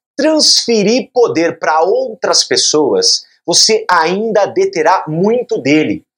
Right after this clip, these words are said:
E mais uma vez, tome cuidado com o egocentrismo, porque a gente vê muitos líderes de enorme competência e potencial realmente muito inseguros de dar poder a outras pessoas do grupo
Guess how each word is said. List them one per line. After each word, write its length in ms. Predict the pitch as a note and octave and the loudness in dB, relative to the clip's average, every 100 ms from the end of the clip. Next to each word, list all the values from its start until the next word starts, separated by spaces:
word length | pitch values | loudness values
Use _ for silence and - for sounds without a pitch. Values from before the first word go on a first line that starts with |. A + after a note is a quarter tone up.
| _ - - | _ -16 -4
E 60 | |
mais 300 | F3 C4+ A#3 | 0 2 2
uma 180 | A#3+ G#3 | 0 0
vez, 480 | D3 - - - - _ _ | 0 -2 0 -2 -2 _ _
tome 200 | B3 C#4 | 0 0
cuidado 640 | - D3 B2+ F3+ F3+ G3 - | -4 -4 0 2 0 -6 -6
com 220 | G3+ G#3+ | -4 0
o 40 | F#3 | 2
egocentrismo, 1080 | A#3 F#3+ F#3+ F#3+ E3 - C#3+ C#3 F#2+ F2 - _ _ _ | 2 0 -2 -2 -4 -4 -2 -2 -4 -10 -20 _ _ _
porque 200 | F#3 B3+ | -2 2
a 60 | A#3 | 2
gente 280 | A#3 F#3+ | 0 -4
vê 240 | C#3 G3+ G3 | -2 0 0
muitos 480 | E3+ D4 D4 G#3 D3 | 0 -2 -2 -4 0
líderes 420 | F#3+ F3+ F3 D3 | 0 0 0 0
de 240 | - - - | 0 0 0
enorme 640 | G#3+ G3 F#3+ B3+ B3 G#3 | 0 0 0 0 0 -4
competência 960 | - G3+ G3 D3+ - F#3+ A3+ - C3+ - - - | -4 -2 -2 -2 -2 0 0 2 2 0 -8 -4
e 120 | A#3 | -4
potencial 1000 | A#3 A#3 A3+ G#3 - D3 D3 F#3 C3+ - - | 2 0 2 0 0 0 0 0 -2 -8 -4
realmente 640 | A3 A#3+ G#3 A#3+ - A3 | 0 0 0 -2 -2 0
muito 340 | G#3+ C#4 C4+ C4 - | 0 0 -2 -4 -2
inseguros 880 | C#4 - C4 F#3+ F3+ C#4 C#4 D#3+ - | 0 2 0 0 0 0 0 -2 -2
de 140 | G3 | -4
dar 400 | C3 G3+ C4 C4 | 0 0 0 -2
poder 380 | G#3+ D#3 F#3+ G3 | -4 -2 0 2
a 80 | D#3+ | 2
outras 500 | G3+ C#4+ - A3+ - | 0 -2 -2 -4 -2
pessoas 460 | F#3+ - F#3 E3 | -2 0 0 0
do 100 | C3+ | -4
grupo 420 | A#2 F#3 F#3 - | -2 0 0 -4